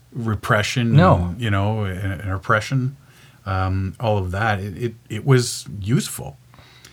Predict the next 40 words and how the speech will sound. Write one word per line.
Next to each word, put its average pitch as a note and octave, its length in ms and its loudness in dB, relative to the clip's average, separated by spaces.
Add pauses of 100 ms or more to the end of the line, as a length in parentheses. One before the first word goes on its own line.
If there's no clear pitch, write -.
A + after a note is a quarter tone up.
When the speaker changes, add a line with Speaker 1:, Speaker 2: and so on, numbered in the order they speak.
(380)
Speaker 1:
Um, G2 480 0
so, E3 120 2
yeah, F3+ 220 8
you E3+ 300 2
know G3+ 80 4
what? F3 100 0
He F3 100 4
did G3+ 140 2
this G3 180 4
little F3 160 6
video, B2+ 480 6
and A#2+ 140 6
he A#2+ 100 2
says, C3+ 460 4
you C3 120 -2
know, A2+ 120 2
we've, A2 300 -2
we've A2+ 200 -4
gotta C3 240 6
use A2 540 0 (440)
the, A2+ 260 4
the G#2+ 100 -2
canoe. G#2 420 0 (520)
And A#2+ 600 2 (280)
he D#3+ 160 4
says G#3 300 2
it's, - 580 0 (380)
um, A#2+ 720 2 (440)
you F3 100 2
know, C3+ 140 6
the D#3 160 6
experience C#3+ 640 2
of, G#2+ 340 -2
of G#2+ 240 -4
the A2 80 -2
canoe F#2+ 400 0 (480)
is A#2 240 4
what G#2+ 260 0
makes F#3 300 2
Canada. E2 480 -8